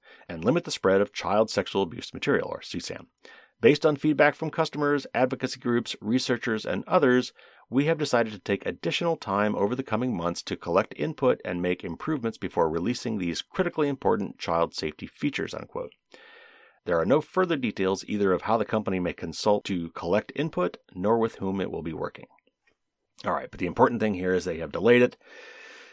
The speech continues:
This is honestly kind of what I was hoping they would do. This is sort of a face-saving way for Apple to not do this ever.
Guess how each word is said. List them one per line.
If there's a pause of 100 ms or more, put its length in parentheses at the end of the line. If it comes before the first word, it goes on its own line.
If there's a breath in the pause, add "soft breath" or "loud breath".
(140 loud breath)
This
is
honestly
kind
of
what
I
was
hoping
they
would
do.
This
is
sort
of
a
face-saving
way
for
Apple
to
not
do
this
ever.